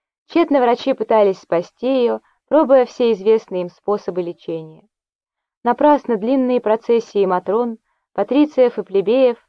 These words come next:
направлялись во все храмы, чтобы там посвятить жертвы и подарки.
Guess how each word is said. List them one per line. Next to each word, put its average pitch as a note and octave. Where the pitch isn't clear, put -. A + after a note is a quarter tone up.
направлялись A3
во A3+
все G#3
храмы, F3+
чтобы F3+
там C4+
посвятить G#3+
жертвы F#3
и F3
подарки. E3+